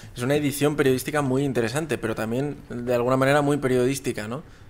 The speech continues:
Si le interesa a Miguel con el background que tiene, que es como se llama ahora, a, a los conocimientos, a la, a la experiencia y al saber que eso hay algo detrás que puede interesar,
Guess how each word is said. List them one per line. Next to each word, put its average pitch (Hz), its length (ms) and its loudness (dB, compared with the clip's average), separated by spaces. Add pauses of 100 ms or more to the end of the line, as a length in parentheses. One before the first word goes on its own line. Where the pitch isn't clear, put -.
Si - 140 -6
le 120 100 2
interesa 123 440 4
a - 20 4
Miguel 143 320 4
con 127 160 2
el 120 80 2
background 131 540 2
que 135 100 2
tiene, 143 320 0
que 120 80 -6
es 110 80 -10
como 117 200 -6
se 110 100 -4
llama 120 180 0
ahora, 117 440 4
a, 113 60 -8 (200)
a 110 100 -2
los 117 160 2
conocimientos, 127 1000 2 (220)
a 120 220 4
la, 113 320 4
a 117 100 4
la 117 100 4
experiencia 127 880 4
y 120 120 4
al 110 100 2
saber 123 320 2
que 127 80 -4
eso 120 240 -2 (320)
hay 123 240 6
algo 120 420 6
detrás 127 540 6
que 131 80 2
puede 127 200 2
interesar, 131 640 6